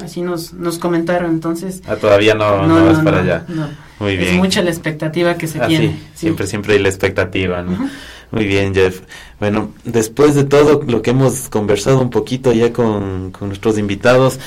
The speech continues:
Speaker 2: me gustaría, este, de pronto, Jefferson, que nos cuentes alguna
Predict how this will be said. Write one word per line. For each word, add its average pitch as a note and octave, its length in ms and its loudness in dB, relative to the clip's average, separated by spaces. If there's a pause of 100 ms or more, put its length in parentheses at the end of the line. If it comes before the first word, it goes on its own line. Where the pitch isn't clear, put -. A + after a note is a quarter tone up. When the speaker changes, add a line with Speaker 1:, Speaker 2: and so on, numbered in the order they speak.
(280)
Speaker 2:
me A#2 100 -2
gustaría, B2+ 680 2 (280)
este, A2 520 -2
de G#2+ 120 2
pronto, B2 680 0
Jefferson, A2+ 580 -2 (500)
que A#2+ 100 -6
nos A2 180 -6
cuentes B2+ 240 -2
alguna B2+ 520 0